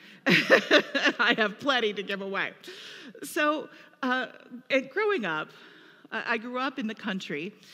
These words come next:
My dad was a businessman by trade, but he was also, uh, from a family, a very large family, uh, and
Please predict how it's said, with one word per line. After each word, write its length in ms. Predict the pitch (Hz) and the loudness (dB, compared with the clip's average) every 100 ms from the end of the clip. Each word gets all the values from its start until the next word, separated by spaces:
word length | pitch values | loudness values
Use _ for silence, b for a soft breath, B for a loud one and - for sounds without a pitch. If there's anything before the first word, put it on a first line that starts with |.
| B B B | B B B
My 100 | 226 | 0
dad 260 | 247 392 285 | 4 4 4
was 160 | 233 | 0
a 80 | 214 | 0
businessman 800 | 165 190 180 156 - 156 151 156 | 0 -2 -2 -4 -6 -8 -8 -6
by 160 | 151 | -6
trade, 520 | 156 - 196 147 165 160 | -6 -2 0 0 -4 -2
but 240 | 220 196 - | -2 -2 -6
he 200 | 226 254 | -8 -6
was 160 | 240 | -6
also, 800 | 240 233 262 - 208 170 160 160 - B B B | -6 -4 -6 -6 -4 -2 -2 -4 -8 B B B
uh, 140 | 190 | -6
from 300 | - - 185 | -6 -4 -2
a 80 | 175 | -2
family, 540 | 175 208 196 190 160 156 | -4 -4 -2 -2 -2 -4
a 40 | |
very 240 | 175 240 | 0 0
large 340 | 196 165 160 - | 0 -2 -4 -6
family, 460 | 170 151 147 147 165 B 185 - | -4 -4 -6 -8 -10 B -16 -6
uh, 260 | 185 170 - - | -2 -2 -4 -6
and 400 | 202 208 185 175 | -4 -2 -4 -6